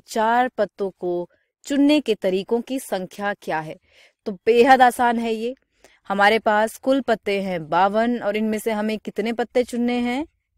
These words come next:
चार। यानी कि यहाँ पर एन का मान हो गया बावन और एक बार में हमें चार पत्ते लेने हैं, तो आर का मान हो गया चार।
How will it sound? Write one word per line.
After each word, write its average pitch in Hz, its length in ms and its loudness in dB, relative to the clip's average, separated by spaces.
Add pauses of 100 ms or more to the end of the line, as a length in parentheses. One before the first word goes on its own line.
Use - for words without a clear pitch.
(120)
चार। 165 280 -6 (440)
यानी 240 280 0
कि 311 120 -6
यहाँ 285 220 2
पर 285 180 0
एन 240 240 -2
का 254 120 0
मान 226 260 0
हो 214 120 -4
गया 196 200 0
बावन 240 520 -2 (380)
और 196 400 2 (280)
एक 233 220 4
बार 220 220 6
में 220 120 -2
हमें 208 200 -4
चार 208 280 -2
पत्ते 240 300 -6
लेने 233 240 -2
हैं, 247 180 -4
तो 240 100 -4
आर 180 280 0
का 185 140 -6
मान 175 280 -6
हो 165 120 -10
गया 160 260 -6 (120)
चार। 262 420 2